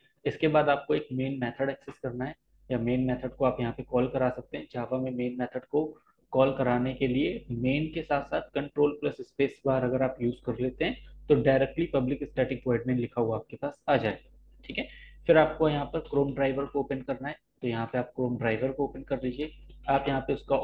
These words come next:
object बना लीजिए driver is equals to new, फिर आप यहाँ पे यूज़ कर लीजिए Chrome driver।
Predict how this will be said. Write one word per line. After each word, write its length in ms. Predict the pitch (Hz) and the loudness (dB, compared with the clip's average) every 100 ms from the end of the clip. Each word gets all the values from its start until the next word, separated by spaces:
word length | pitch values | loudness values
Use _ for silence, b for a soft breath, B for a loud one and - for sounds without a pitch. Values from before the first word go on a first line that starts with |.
| 123 | 0
object 320 | 113 147 - | 2 0 2
बना 160 | 131 | 0
लीजिए 360 | 127 127 123 139 | 2 2 2 0
driver 420 | - 113 110 151 - _ _ - | 0 0 2 0 -2 _ _ -2
is 120 | 131 | 0
equals 340 | 139 - 131 - | 0 -4 -6 -4
to 100 | 156 160 120 | -6 -4 0
new, 260 | 120 151 147 - - - | 4 4 0 -8 -20 2
फिर 100 | 156 | 6
आप 160 | 151 - | 6 4
यहाँ 160 | 127 123 | 2 2
पे 120 | 143 | 2
यूज़ 220 | 139 117 | 0 0
कर 100 | 127 | -2
लीजिए 340 | 117 117 170 - | -2 -2 -6 -4
Chrome 260 | 143 113 | -2 -2
driver। 420 | - - - _ | -4 -14 -20 _